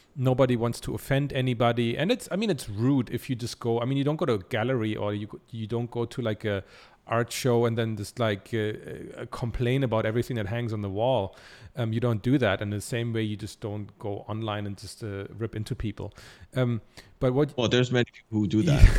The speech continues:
Speaker 2: So
Speaker 1: That doesn't help
Speaker 2: yeah, don't,
Speaker 1: anybody.
Speaker 2: you know, if you're, if you're fragile, don't do
Speaker 1: Yeah,
Speaker 2: that.
Speaker 1: th-, th-, just don't do it in general. I think it's, it's, it's not good.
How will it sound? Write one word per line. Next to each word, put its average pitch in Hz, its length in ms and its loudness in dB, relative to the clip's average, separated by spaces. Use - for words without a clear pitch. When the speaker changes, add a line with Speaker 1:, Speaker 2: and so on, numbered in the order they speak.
Speaker 2:
So 92 280 2
Speaker 1:
That 170 100 4
doesn't 180 200 2
help 160 260 0
Speaker 2:
yeah, 107 200 2
don't, - 60 -2
Speaker 1:
anybody. 90 120 -8
Speaker 2:
you 160 80 0
know, 135 80 0
if 127 180 2
you're, 165 280 8
if 127 180 2
you're 139 160 4
fragile, 117 560 2
don't 104 260 0
do 95 120 -2
Speaker 1:
Yeah, 120 240 2
Speaker 2:
that. 113 40 -2
Speaker 1:
th-, - 160 0
th-, - 140 -2
just 160 220 2
don't 208 200 4
do 175 100 6
it 165 80 4
in 107 120 -2
general. 113 420 -2
I 92 120 -4
think 135 320 -6
it's, - 200 -10
it's, - 260 -12
it's - 300 -10
not 107 300 -6
good. 110 280 -2